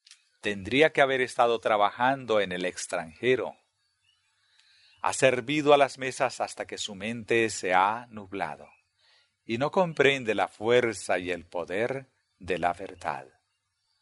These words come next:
No ha estado atento a las verdaderas necesidades de la causa de Dios.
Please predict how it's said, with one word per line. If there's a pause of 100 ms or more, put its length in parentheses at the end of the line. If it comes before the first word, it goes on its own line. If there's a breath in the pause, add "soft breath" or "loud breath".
(520)
No
ha
estado
atento
a
las
verdaderas
necesidades
de
la
causa
de
Dios.